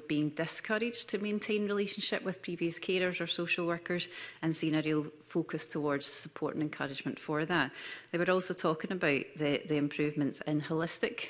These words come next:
recognition, actually for them to have all of their rights developed, for them to thrive,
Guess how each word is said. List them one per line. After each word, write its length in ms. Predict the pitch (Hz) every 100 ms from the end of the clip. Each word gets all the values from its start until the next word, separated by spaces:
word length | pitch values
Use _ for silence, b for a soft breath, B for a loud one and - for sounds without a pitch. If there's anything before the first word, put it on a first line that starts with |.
| -
recognition, 640 | 180 170 165 160 170 - 185
actually 360 | 170 - 165
for 140 | 156 165
them 240 | 160 151
to 80 | 156
have 220 | 147 151
all 120 | 156
of 100 | 151
their 140 | 147 147
rights 400 | 151 185 - -
developed, 460 | 180 165 160 165
for 140 | - 151
them 160 | 151
to 140 | 151 151
thrive, 540 | - 180 185 196 202